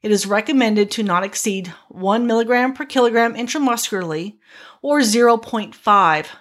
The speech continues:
milligrams per kilogram intravenously. And if administered as an I V bolus,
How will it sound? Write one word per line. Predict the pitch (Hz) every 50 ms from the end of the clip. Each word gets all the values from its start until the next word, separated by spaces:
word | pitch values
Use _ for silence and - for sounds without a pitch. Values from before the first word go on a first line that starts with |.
| _
milligrams | - 208 202 196 196 175 180 180 180 175 185 175 - - - _
per | - - 196
kilogram | - 208 196 196 190 180 170 165 170
intravenously. | 190 185 - 196 180 185 185 185 185 175 160 - - - - - - _ _ _ _ _ _ _ _ _ _ -
And | - 277 320 285 247 - -
if | 226 285 - -
administered | 370 330 220 240 302 403 466 415 - - 220 202 190 180
as | 196 202 190
an | 208 180
I | 160 208 220 202
V | 202 202
bolus, | 170 180 220 220 208 160 139 160 - - -